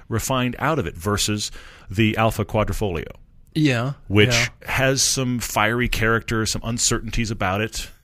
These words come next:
Speaker 1: The Alfa four C is another one. I know, I know from having driven it in multiple occasions, including on a track, it is not as good as the Elise.
Speaker 2: Hmm.
Speaker 1: The Elise has plenty of character flaws.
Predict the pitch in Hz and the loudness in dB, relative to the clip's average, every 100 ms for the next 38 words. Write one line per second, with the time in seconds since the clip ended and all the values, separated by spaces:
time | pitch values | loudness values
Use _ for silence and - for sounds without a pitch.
0 | _ 160 143 131 139 139 135 156 139 - | _ -8 0 4 4 2 -2 0 0 0
1 | 156 107 120 85 - 117 160 143 127 139 | 2 2 0 -2 -4 -2 -2 0 0 0
2 | 131 - - - 120 117 107 110 113 92 | 0 -4 -12 -6 -2 0 -2 -2 0 0
3 | 78 - 92 101 98 101 98 92 90 110 | -4 -4 -4 -4 -2 -2 -2 -4 -2 -4
4 | - 107 104 98 87 85 101 95 90 85 | -4 -4 -2 -2 -4 -4 -2 -2 -4 -4
5 | 92 78 76 - - - 107 98 85 92 | -4 -4 -6 -12 -18 -10 -4 -2 0 0
6 | 95 90 80 80 76 78 73 64 - - | 0 0 0 -2 -2 -4 -4 -6 -6 -8
7 | - 117 104 90 - - - 92 87 101 | -10 -10 -10 -10 -14 -12 -2 0 2 2
8 | 104 107 101 - 110 113 101 - 87 82 | 0 0 -2 -2 -2 0 0 0 0 -2
9 | 82 80 76 131 - | -4 -2 0 -2 -6